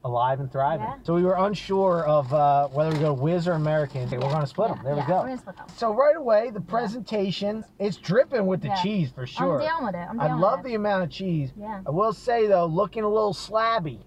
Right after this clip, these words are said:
Speaker 2: Yeah,
Speaker 1: Definitely
Speaker 2: a little
Speaker 1: slabs of
Speaker 2: slabby.
Speaker 1: meat.
Speaker 2: Yeah, not chunk-, not chunks.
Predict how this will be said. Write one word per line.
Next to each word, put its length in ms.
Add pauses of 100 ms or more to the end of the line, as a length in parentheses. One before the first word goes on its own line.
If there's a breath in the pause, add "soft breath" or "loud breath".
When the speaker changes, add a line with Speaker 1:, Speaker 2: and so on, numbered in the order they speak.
Speaker 2:
Yeah, 100
Speaker 1:
Definitely 280
Speaker 2:
a 40
little 160
Speaker 1:
slabs 320
of 60
Speaker 2:
slabby. 40
Speaker 1:
meat. 160
Speaker 2:
Yeah, 260
not 220
chunk-, 340
not 220
chunks. 280